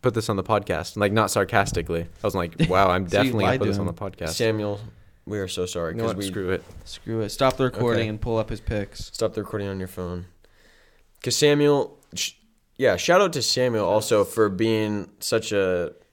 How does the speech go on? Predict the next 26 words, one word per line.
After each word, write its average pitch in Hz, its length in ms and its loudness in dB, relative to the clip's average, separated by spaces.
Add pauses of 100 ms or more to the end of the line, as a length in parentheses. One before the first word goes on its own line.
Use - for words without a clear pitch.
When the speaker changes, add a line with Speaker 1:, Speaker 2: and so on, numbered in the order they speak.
Speaker 2:
If 131 160 -4
this 160 260 0
Speaker 3:
great 120 260 2
fan 107 260 0
and 98 180 -4
listener 98 300 -2
Speaker 1:
Constantly 175 480 -6
shouts 143 380 -10
us 139 140 -16
out 131 320 -6
Speaker 3:
on 120 80 2
Speaker 1:
on 120 60 4
Speaker 3:
his 117 120 2
Speaker 1:
his 117 120 0 (100)
Speaker 3:
Instagram. 98 320 0
Speaker 1:
Instagram, 104 340 -10
and 117 100 -12
we 135 60 -16
really 117 300 -10
like 92 260 -12
that. 82 260 -14 (200)
All 165 100 6
right. 170 260 8 (760)
Samuel's 147 800 6
draft 131 360 6
picks - 360 2